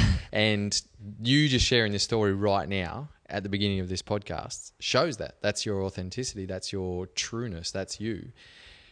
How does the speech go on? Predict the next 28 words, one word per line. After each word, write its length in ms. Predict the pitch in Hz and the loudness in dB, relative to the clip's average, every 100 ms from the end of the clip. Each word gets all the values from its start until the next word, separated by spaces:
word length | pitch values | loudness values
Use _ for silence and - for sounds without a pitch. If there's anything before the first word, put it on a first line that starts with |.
| _ - 123 | _ -12 -4
Do 120 | 131 | 0
you 200 | 160 190 | 2 2
feel 360 | - 196 226 160 | -2 -4 2 4
like, 200 | 90 98 | 2 0
'cause 180 | 117 120 | -2 0
you 80 | |
do 140 | 131 120 | 2 4
a 20 | |
lot 140 | 110 | 4
of 80 | 104 | 2
work 260 | 101 101 98 | 2 0 0
one-on-one, 500 | 92 92 92 98 147 | -2 -2 -2 -2 -2
you 80 | 104 | -2
do 180 | 95 92 | -2 -2
a 20 | |
lot 160 | 92 | -2
of 100 | 92 | -4
work 320 | 95 92 95 - - - | -4 -4 -4 -12 -20 -10
with 300 | 101 92 - | -8 -8 -8
many 520 | 98 98 107 120 113 | -4 0 2 2 0
different 320 | 101 - 98 | -2 -4 -6
organisations, 840 | 95 95 92 87 95 - 175 240 - _ - - - _ _ - | -4 -4 -4 -4 -4 -6 -8 -10 -10 _ -20 -20 -20 _ _ -12
do 140 | 117 131 | -2 -2
you 80 | |
feel 200 | 131 135 | 0 2
like 180 | 135 127 | 2 0
that 80 | 117 | -4
people 580 | - 117 117 110 110 | -4 -4 -2 -4 -4